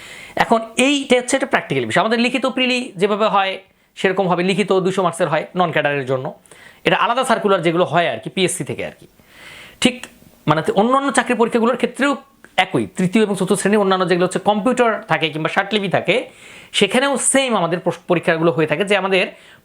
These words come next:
কম্পিউটার টাইপিং থাকবে বাংলা এবং ইংরেজিতে। কম্পিউটার টাইপিং কেমন থাকবে? বাংলা এবং ইংরেজিতে দেওয়া থাকবে যে মিনিটে তিরিশ চব্বিশটা করে শব্দ লিখতে হবে, এরকম একটা, একটা সেন্টেন্স দেওয়া থাকে, সেগুলো লিখতে হয়। ঠিক ষাটলিপির ক্ষেত্রেও তাই,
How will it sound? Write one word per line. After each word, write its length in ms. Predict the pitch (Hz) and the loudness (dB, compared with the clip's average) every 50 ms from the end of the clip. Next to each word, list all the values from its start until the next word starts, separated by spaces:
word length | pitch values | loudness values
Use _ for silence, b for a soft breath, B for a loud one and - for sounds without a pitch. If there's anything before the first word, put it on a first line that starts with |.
| B | B
কম্পিউটার 420 | - 170 214 190 247 247 247 262 247 254 | 0 0 0 2 0 0 0 0 0 0
টাইপিং 280 | 208 190 175 170 190 180 | -2 0 0 -2 -4 -4
থাকবে 180 | 190 185 220 | 0 0 0
বাংলা 500 | 185 143 117 156 156 170 180 190 220 233 | 0 2 0 0 0 2 2 2 2 2
এবং 220 | 233 226 226 220 175 | 2 0 0 2 2
ইংরেজিতে। 380 | 170 151 139 120 110 95 101 | 2 2 2 0 -2 -6 -6
কম্পিউটার 300 | - - 170 170 196 190 | -2 0 0 0 2 0
টাইপিং 200 | 185 202 202 202 | 0 0 0 0
কেমন 200 | 185 190 190 190 | 0 0 0 0
থাকবে? 200 | 180 196 220 254 | 0 2 2 2
বাংলা 260 | 214 196 180 180 196 | 2 2 0 2 0
এবং 180 | 202 185 196 196 | 0 0 0 -2
ইংরেজিতে 380 | 185 180 175 165 190 202 311 339 B B B B B B B 143 | 0 0 0 0 0 -4 -4 -8 B B B B B B B 2
দেওয়া 160 | 180 202 214 | 2 4 2
থাকবে 200 | 214 208 208 226 | 0 0 2 2
যে 80 | 254 | 2
মিনিটে 480 | 240 208 190 190 202 214 233 226 311 320 320 - - _ _ _ _ - | 2 4 4 4 4 2 2 2 0 -4 -4 -8 -20 _ _ _ _ -2
তিরিশ 240 | 262 269 285 - - - - - - _ _ - | 0 0 0 -2 -4 -6 -8 -10 -14 _ _ 2
চব্বিশটা 360 | 214 190 196 208 - - 202 | 2 2 2 0 0 0 2
করে 260 | 190 202 196 185 - B B B B B | 2 2 2 0 -2 B B B B B
শব্দ 300 | - - - 220 190 202 | 0 0 0 2 4 2
লিখতে 280 | 220 175 - - - 143 | 2 2 0 0 0 2
হবে, 140 | 131 143 156 | 2 2 0
এরকম 240 | 160 - 156 131 | 0 -2 -4 -6
একটা, 200 | 113 - - - - - _ | -6 -8 -10 -18 -18 -10 _
একটা 300 | - - - 131 - - | -6 -2 -2 -2 -2 -2
সেন্টেন্স 360 | 117 - 160 151 151 170 165 | -4 -2 -2 0 2 0 2
দেওয়া 140 | 151 165 160 | 2 0 0
থাকে, 260 | 156 175 196 370 381 B B B B | 0 -4 -4 -6 -8 B B B B
সেগুলো 260 | - - 180 185 180 180 | -2 0 2 2 4 2
লিখতে 280 | 185 185 185 - - | 0 0 -2 -4 -6
হয়। 120 | - - - - - _ _ B B B B B B - | -6 -6 -14 -20 -20 _ _ B B B B B B -2
ঠিক 160 | 269 233 - | -2 0 2
ষাটলিপির 320 | 277 240 226 226 208 240 | 0 2 2 2 0 2
ক্ষেত্রেও 300 | 226 233 233 240 247 254 | 0 0 0 2 0 2
তাই, 240 | 247 247 247 339 392 | 2 2 0 0 -6